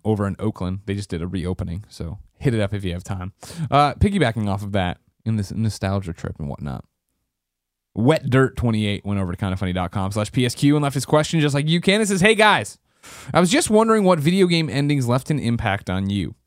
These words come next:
The ones that immediately jump to my mind are the hospital scene and subsequent ending from The Last of Us, the final shot of Batman and Joker in Arkham City, and the mind fuckery that is the last fifteen minutes of BioShock Infinite. Or it could even be an ending that left a sour taste in your mouth,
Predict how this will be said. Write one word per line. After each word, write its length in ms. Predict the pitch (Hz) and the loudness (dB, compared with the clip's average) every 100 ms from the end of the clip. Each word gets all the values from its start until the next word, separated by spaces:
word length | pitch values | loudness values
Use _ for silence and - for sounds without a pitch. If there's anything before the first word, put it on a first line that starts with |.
| - 180 156 | -12 -8 0
The 80 | |
ones 180 | 156 180 | 2 4
that 80 | 175 | 2
immediately 360 | 165 170 160 151 | 2 0 2 2
jump 260 | 147 151 | 2 0
to 100 | - | 0
my 220 | 143 156 240 | 2 2 2
mind 420 | 175 139 165 - _ _ - | 2 2 -2 -6 _ _ -2
are 100 | 120 | 0
the 60 | |
hospital 380 | 120 117 - 117 | 0 -2 -2 -4
scene 280 | 110 127 127 | -2 0 0
and 100 | 120 | 0
subsequent 400 | 113 101 - 101 | -2 -6 -4 -2
ending 160 | 104 107 | -2 -2
from 100 | 107 | -2
The 80 | |
Last 260 | 107 117 - | -2 -2 -2
of 80 | 127 | 0
Us, 220 | 131 - - 160 | -2 -4 -14 -6
the 80 | 151 | 0
final 240 | 170 175 | 2 2
shot 260 | 170 165 151 | 2 2 2
of 100 | 139 | 2
Batman 360 | 131 135 139 131 | 0 0 0 0
and 80 | |
Joker 400 | 123 127 135 135 | 2 0 0 0
in 80 | 120 | 0
Arkham 280 | 98 117 104 | 0 -2 -4
City, 380 | - 185 185 180 - - 151 | -2 0 0 -2 -6 -12 -2
and 140 | 147 | 0
the 60 | 135 | 2
mind 360 | 131 151 180 | 2 2 0
fuckery 560 | - 185 - 123 90 - _ | 2 0 2 0 0 -4 _
that 100 | 113 | 0
is 80 | 123 | 0
the 80 | 113 | 2
last 240 | 127 131 | -2 -2
fifteen 420 | - 151 - 147 131 | 0 -2 0 0 0
minutes 220 | 104 98 | 0 -2
of 100 | 104 | -2
BioShock 440 | 95 98 98 98 | 0 0 -4 -6
Infinite. 460 | - 98 - 60 - _ - - - | -6 -6 -6 -8 -10 _ -20 -16 -6
Or 480 | - 262 320 170 151 _ _ _ | 4 6 8 6 2 _ _ _
it 80 | - | -4
could 140 | 139 180 | 2 2
even 180 | 233 | 4
be 140 | 202 165 | 2 2
an 80 | 160 | 2
ending 320 | 143 139 135 | 2 2 2
that 120 | 113 | 2
left 220 | 123 123 | 0 0
a 40 | 120 | -2
sour 260 | 120 113 | 0 0
taste 320 | 113 117 113 107 | 0 -2 -4 -2
in 60 | |
your 80 | 101 | -2
mouth, 320 | 104 90 - | 0 -2 -4